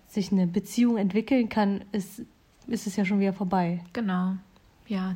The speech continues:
Speaker 2: deswegen, äh, glaub ich, ist es natürlich auch irgendwie einfacher zu sagen, ja, mit Logan klappt's am besten oder er ist der Richtige für sie,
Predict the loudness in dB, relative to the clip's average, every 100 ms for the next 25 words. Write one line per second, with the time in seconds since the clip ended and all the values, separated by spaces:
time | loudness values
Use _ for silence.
0 | -2 -2 0 2 2 2 0 0 0 0
1 | -2 -4 -8 -8 -6 -6 -4 -4 -6 -4
2 | -2 -2 -2 -4 -4 -4 -6 -4 -6 -8
3 | -18 -18 -8 -4 -2 -2 0 0 0 0
4 | 0 0 0 0 0 2 0 -2 -20 -20
5 | -20 -20 -20 -20 _ -4 -4 -2 -2 -2
6 | -4 -6 -2 0 0 0 -2 -2 -6 -4
7 | -4 -2 -4 -4 -4 -4 -2 -2 0 0